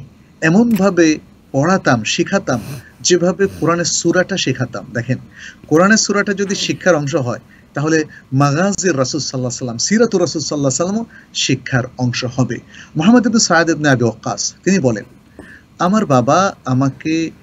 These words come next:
রাসূল সাল্লাল্লাহু আলাইহি ওয়াসাল্লামের সিরাত, মাগাজি এবং তার যুদ্ধগুলো এমনভাবে শেখাতেন, মানে খুবই জরুরতের সাথে শেখাতেন, আর বলতেন, 'ইয়া বুনাইয়া হাদি মাআথিরু আব-, আবাইকুম,'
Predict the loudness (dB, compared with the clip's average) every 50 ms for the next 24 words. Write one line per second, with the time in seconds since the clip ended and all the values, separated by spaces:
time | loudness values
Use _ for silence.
0 | -20 -20 _ _ 0 0 0 0 0 -4 -4 -4 -4 -4 -4 -4 -6 -6 -8 -6
1 | -6 -6 -4 -2 0 0 2 2 2 2 2 0 -2 -2 0 2 2 2 4 4
2 | 4 4 4 2 -2 -2 -2 -4 -8 -12 -20 -20 -18 -8 -4 -2 -2 -2 0 2
3 | 2 2 2 2 2 2 2 2 0 -2 0 0 2 2 0 -2 -6 -14 _ _
4 | _ -14 -10 -4 0 2 4 4 4 4 2 0 -2 -2 -2 -2 -2 -2 -2 -2
5 | -2 -2 -2 -2 -4 -4 -2 -4 -4 -2 -2 -4 -4 -6 -8 -14 -18 -20 -20 -20
6 | -20 _ _ -2 0 0 0 0 0 0 0 0 0 -2 0 4 4 6 8 8
7 | 8 6 4 2 0 -2 -2 -2 -4 -4 -4 -4 -2 -2 -2 0 -2 -2 -2 -2
8 | -6 -6 -8 -12 -18 -20 -12 -4 -2 0 4 4 4 4 4 4 2 2 0 -2
9 | -6 -14 _ _ _ _ -2 -2 0 0 0 -2 -2 0 0 0 0 0 0 -2
10 | -2 -2 -4 -4 -2 0 0 0 2 0 -2 0 -2 -2 0 0 0 -2 -4 -2
11 | 0 0 2 2 0 -2 -2 -4 -4 -4 -4 -4 -6